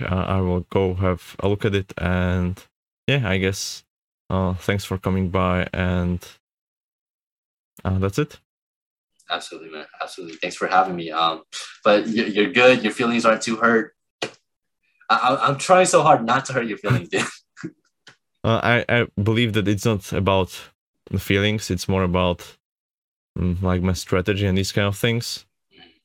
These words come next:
Speaker 1: Because what, what I usually do is that when I, throughout the day, get overwhelmed with too much information and I cannot process it as quickly, then for the rest of the day, I'm kind of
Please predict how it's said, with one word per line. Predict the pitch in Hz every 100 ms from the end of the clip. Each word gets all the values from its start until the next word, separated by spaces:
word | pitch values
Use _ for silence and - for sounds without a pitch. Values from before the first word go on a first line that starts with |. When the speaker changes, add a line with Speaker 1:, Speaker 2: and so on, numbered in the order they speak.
| _
Speaker 1:
Because | 120 117
what, | 117 101 104
what | 120
I | 120
usually | 113 92 113 120 95
do | 101 113 139 _ - _ _ -
is | 101
that | 104 95
when | 107 107
I, | 101 98 - -
throughout | - 117
the | 101
day, | 92 92 117 131 _ _ _
get | 98 92
overwhelmed | 101 98 98 95 101 120
with | 98 95 92 - - _ _ -
too | 104
much | 104 98
information | 98 110 95 92 92 151 156 - _ _ _ _ - _ _ -
and | 101
I | 98
cannot | - 107 92 -
process | 104 101 110 -
it | 107 - - - _ _ _ _ 87
as | 95
quickly, | - 101 - 160 165 _ _ _ _ _ _ _ _ _ _ -
then | 92 104 104 101
for | 92 107
the | 92
rest | 104 -
of | 107
the | 92
day, | 80 101 110 90
I'm | 92 87
kind | - 95
of | 92 - -